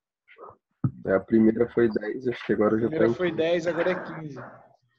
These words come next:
Speaker 2: Entendeu? Assim, é uns valores muito absurdos. E a gente quer pagar, cara. <laughs> Eu quero entrar. E, e fala aí, Regis, fala aí. Pera aí, vou desmutar aqui.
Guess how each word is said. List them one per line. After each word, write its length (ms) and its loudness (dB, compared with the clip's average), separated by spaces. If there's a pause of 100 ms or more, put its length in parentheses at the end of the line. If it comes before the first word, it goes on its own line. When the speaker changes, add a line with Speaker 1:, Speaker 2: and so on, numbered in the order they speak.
(140)
Speaker 2:
Entendeu? 240 2
Assim, 180 -4
é 60 0
uns 120 -2
valores 360 2
muito 220 -6
absurdos. 560 0 (380)
E 100 -6
a 80 0
gente 200 -4
quer 180 2
pagar, 400 0
cara. 400 -4
<laughs> 200 -10
Eu 220 4
quero 240 2
entrar. 480 -4 (800)
E, 300 -4
e 40 0
fala 280 6
aí, 80 6
Regis, 360 0
fala 240 -6
aí. 120 -10 (2500)
Pera 180 -4
aí, 80 -2
vou 140 -4
desmutar 440 -8
aqui. 180 -12